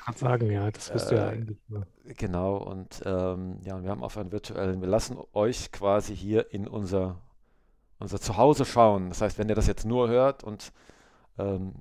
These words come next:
Speaker 2: dann, äh, könnt ihr auch gerne mal schauen auf unseren YouTube-Kanal, ähm, ob ihr das hier dann auch nochmal findet. Ja,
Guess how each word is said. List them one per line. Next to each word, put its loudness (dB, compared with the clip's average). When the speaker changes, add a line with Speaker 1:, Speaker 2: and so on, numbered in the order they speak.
Speaker 2:
dann, -10
äh, -10
könnt -12
ihr -6
auch -10
gerne 0
mal 0
schauen 2
auf -8
unseren -6
YouTube-Kanal, 0
ähm, 2
ob -6
ihr -2
das -2
hier 0
dann -6
auch -4
nochmal -4
findet. -4
Ja, 0